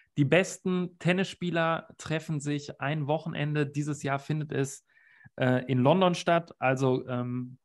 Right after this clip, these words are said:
auch für Roger nochmal gebührender Abschied in der, in der Heimatstadt des Wimbledon-Turniers, wo er seine größten, größten Erfolge gefeiert hat. Ähm, es treten an Team Europe gegen Team World. Die besten Spieler sind dabei.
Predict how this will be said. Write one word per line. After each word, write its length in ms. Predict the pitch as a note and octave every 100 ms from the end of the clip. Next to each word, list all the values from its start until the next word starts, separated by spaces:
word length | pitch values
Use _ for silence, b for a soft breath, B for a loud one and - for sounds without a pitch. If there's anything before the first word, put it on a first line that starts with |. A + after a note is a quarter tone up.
| _
auch 160 | B2+ B2+
für 120 | C#3+
Roger 320 | B2 C#3+ D3
nochmal 360 | C3+ C3+ C3+ B2
gebührender 460 | A#2+ B2+ D3 C#3
Abschied 520 | B2 C#3+ - D3 C#3 -
in 260 | - C#3
der, 380 | C3+ B2+ B2+ B2+ -
in 140 | B2+
der 220 | B2+ A2+
Heimatstadt 720 | B2 C#3 C#3 - C3 B2 - -
des 260 | B2 A2+
Wimbledon-Turniers, 920 | C3+ F3 E3+ D#3+ - D3+ D#3 D#3 - _ _ _ _ _ _ _ _
wo 120 | B2+
er 140 | B2 C3
seine 220 | C3 B2+
größten, 520 | - C#3 C#3 - C3+
größten 320 | B2 C#3+ C#3+
Erfolge 380 | B2 - D3+ D3
gefeiert 420 | C#3+ - C#3+ C#3
hat. 240 | C3+ C#3+ - b b b b b -
Ähm, 200 | C#3+ C#3+
es 160 | D3 -
treten 340 | - G3 F#3
an 340 | - F3+ G3+ F#3+ _ -
Team 240 | F3 F#3+
Europe 480 | E3 G3+ G3+ G#3 - - _
gegen 480 | - D#3+ F3 E3+ E3 - _
Team 320 | - D#3 C#3+
World. 500 | B2+ D3 F#3+ G3 - _ _ -
Die 180 | C3+
besten 340 | C#3 D#3 D#3 D3+
Spieler 320 | - E3+ D3+
sind 160 | C#3 C3+
dabei. 480 | B2+ C#3+ F3 F3